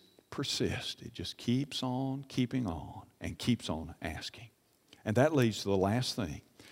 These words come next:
that I want you to see this morning, and that is faith's restoration. Faith's restoration.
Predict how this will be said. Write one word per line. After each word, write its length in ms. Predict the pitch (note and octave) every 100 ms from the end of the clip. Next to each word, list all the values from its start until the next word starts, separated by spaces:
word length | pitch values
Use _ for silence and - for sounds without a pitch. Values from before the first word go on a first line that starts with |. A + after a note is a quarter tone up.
| -
that 140 | - F2+
I 40 |
want 220 | F#2+ G2+
you 80 | G2+
to 60 | F2
see 200 | - G#2+
this 240 | D#2+ D#2+
morning, 300 | E2 E2 D#2+
and 80 | F2
that 180 | G2 G#2
is 160 | F#2 -
faith's 560 | - B2+ B2+ - - - - - _ _ _
restoration. 880 | A#2 A2 G2 - E2+ B1+ - - - - _ _ _ _ _ _ _ _ - - - - -
Faith's 280 | E3+ E3+
restoration. 760 | D#3 D#3 - C3+ G#2 C#2 -